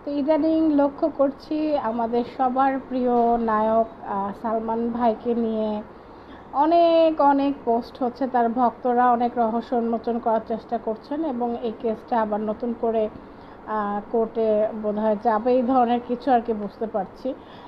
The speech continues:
তো আমি একজন ফিল্ম আর্টিস্ট হিসেবে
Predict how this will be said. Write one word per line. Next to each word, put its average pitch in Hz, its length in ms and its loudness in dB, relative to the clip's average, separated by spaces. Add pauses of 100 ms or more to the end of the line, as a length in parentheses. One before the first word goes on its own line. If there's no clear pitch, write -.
(160)
তো 240 460 6
আমি 262 520 0
একজন 262 380 0 (100)
ফিল্ম 285 240 0
আর্টিস্ট 240 420 -2
হিসেবে 247 600 -2